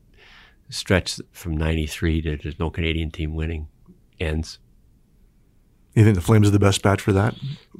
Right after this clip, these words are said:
Speaker 2: Outside of Winni-, well,
Speaker 1: Uh,
Speaker 2: Winnipeg, too.
Speaker 1: Winnipeg is really struggling. Winnipeg is not
Speaker 2: Mm-hmm.
Speaker 1: playing very well. Unless they, there's, there's some switch that's magic to suddenly pl-, play better. They don't look very good right now.
Speaker 2: I don't think the Leafs are, can't be favored against the Bruins.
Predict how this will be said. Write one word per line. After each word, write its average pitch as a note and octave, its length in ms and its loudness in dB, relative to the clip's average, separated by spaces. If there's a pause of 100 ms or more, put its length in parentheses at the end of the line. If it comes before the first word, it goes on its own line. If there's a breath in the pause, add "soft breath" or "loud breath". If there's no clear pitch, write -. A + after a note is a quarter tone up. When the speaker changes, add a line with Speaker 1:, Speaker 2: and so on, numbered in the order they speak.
Speaker 2:
Outside G#2+ 320 4
of F2+ 80 4
Winni-, F#2+ 220 2
well, F#2 100 0
Speaker 1:
Uh, E2+ 120 -6
Speaker 2:
Winnipeg, F#2+ 320 6
too. C#3 40 6
Speaker 1:
Winnipeg G#2+ 460 6
is E2+ 160 -2
really E2+ 280 2
struggling. D#2 580 -10
Winnipeg E2 460 -2
is F2 80 2
not D#2+ 200 0
Speaker 2:
Mm-hmm. E2+ 80 -4
Speaker 1:
playing D2 280 -6
very C#2+ 200 -14
well. D2+ 300 -16
Unless F2 220 -6
they, D#2 220 -4 (600 loud breath)
there's, - 200 -4
there's F2 160 -4
some E2+ 200 -2
switch - 440 -2
that's - 440 -10 (320)
magic D#2+ 580 -4 (180)
to F2+ 200 -12
suddenly E2 380 -6
pl-, - 200 -12 (220)
play D#2 200 -6
better. C#2+ 360 -10 (580)
They - 80 -14
don't F2 140 0
look F2 120 0
very E2 220 -2
good D#2 180 -2
right D#2 200 -4
now. D2 240 -8 (920)
Speaker 2:
I F2+ 100 2
don't E2 180 2
think F2 200 0
the - 80 -2
Leafs F2 380 0
are, - 180 -4 (280)
can't F#2+ 200 0
be - 80 -4
favored E2 280 -4
against - 300 -8
the - 60 -18
Bruins. - 520 -6